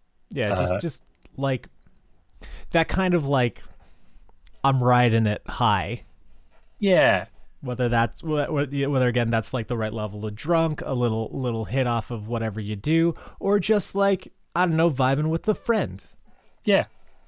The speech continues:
Speaker 2: Yeah.
Speaker 1: Okay. Cool. Cool. I like that. I like
Speaker 2: And I,
Speaker 1: that.
Speaker 2: I just don't think anybody could be really mad at me for anything if that's my job.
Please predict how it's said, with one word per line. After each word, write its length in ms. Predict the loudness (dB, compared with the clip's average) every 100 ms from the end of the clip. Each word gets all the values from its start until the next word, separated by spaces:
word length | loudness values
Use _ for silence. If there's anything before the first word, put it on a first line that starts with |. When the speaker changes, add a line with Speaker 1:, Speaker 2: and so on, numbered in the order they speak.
| -20 -16 -4
Speaker 2:
Yeah. 140 | -2 0
Speaker 1:
Okay. 200 | -2 -4 -8 -14 -14 -14 -14 -16 -14 -8
Cool. 360 | -4 -2 -4 -10 -20 -20 -20 -20 -16
Cool. 380 | -10 -6 -6 -6
I 60 | -2
like 240 | -2 -2 -4
that. 280 | -6 -6 -12 -20 _ _ _ _ _ _ _ _ _ _ _ _ _ _ _ _ -10
I 40 |
like 180 | -4 0
Speaker 2:
And 100 | 2
I, 80 | 2
Speaker 1:
that. 80 | 2
Speaker 2:
I 40 | 0
just 220 | 0 0
don't 180 | 2 2
think 160 | 2
anybody 360 | 4 4 4 4
could 160 | 0
be 120 | 0 2
really 280 | 2 2
mad 340 | 2 2 2 0
at 120 | -2
me 180 | -4 -4
for 160 | -4
anything 440 | -2 -2 -2 -4 -4
if 120 | -2
that's 240 | -2 -2
my 140 | -4 -4
job. 280 | -6 -10